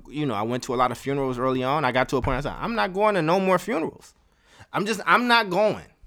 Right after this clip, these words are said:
Like, I went, you know, the last one I went was my homie, and, um, you know, God bless his soul, man. But it's a lot of funerals that I've missed 'cause I just got to a point where I just couldn't go to no more. And so I think,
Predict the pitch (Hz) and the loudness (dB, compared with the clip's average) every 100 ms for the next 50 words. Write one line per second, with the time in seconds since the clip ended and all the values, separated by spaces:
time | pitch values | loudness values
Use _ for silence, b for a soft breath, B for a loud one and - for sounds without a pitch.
0 | - - b b - 139 151 170 202 - | -20 -20 b b -2 2 4 4 0 -2
1 | - - - - 156 151 160 135 143 165 | -16 -20 -18 -16 -4 0 2 2 4 4
2 | 170 160 147 151 135 127 123 120 147 147 | 4 2 2 0 -2 -4 -2 0 2 2
3 | 143 143 113 113 113 110 110 104 95 95 | 0 -2 -4 -6 -4 -2 -2 -4 -8 -12
4 | 113 _ _ _ _ - 120 117 110 127 | -18 _ _ _ _ -8 -4 -4 2 2
5 | 127 131 127 120 - 143 180 143 143 151 | 2 0 -2 -6 -2 0 2 0 -2 -2
6 | 151 131 113 90 156 254 180 185 185 - | -4 -4 -6 -2 -2 -2 0 0 0 -2
7 | 202 196 185 165 156 151 202 165 - 135 | -4 -2 0 4 4 4 0 -2 -2 -2
8 | 139 147 131 147 156 170 131 - 165 165 | -2 -4 0 0 0 -2 -2 -4 -4 -4
9 | 123 120 - 123 - 143 131 135 254 135 | -2 0 -2 -4 -4 -2 0 2 2 0
10 | 95 92 85 - B B 139 147 165 165 | -6 -10 -14 -18 B B -2 2 2 2
11 | 220 202 | 0 -2